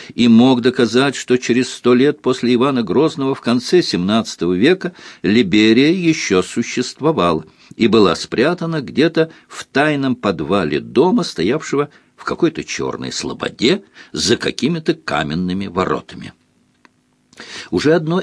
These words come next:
это было исторической сенсацией первой величины. Да и не только исторической. Обнародование открытия наверняка вызвало бы очередную волну ажиотажа.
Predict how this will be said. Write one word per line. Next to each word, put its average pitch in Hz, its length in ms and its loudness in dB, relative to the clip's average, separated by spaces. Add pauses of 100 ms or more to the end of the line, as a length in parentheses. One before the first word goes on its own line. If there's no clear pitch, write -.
это 185 320 2
было 170 440 4
исторической 156 920 -2
сенсацией 131 840 0
первой 98 380 0
величины. 90 560 -6 (540)
Да 113 140 0
и 123 80 4
не 127 120 4
только 151 360 -2
исторической. - 760 -10 (340)
Обнародование 147 920 4
открытия 151 800 -4 (240)
наверняка 101 680 2
вызвало 160 440 0
бы 160 220 2
очередную 131 640 -2
волну 139 460 -2
ажиотажа. 117 800 -4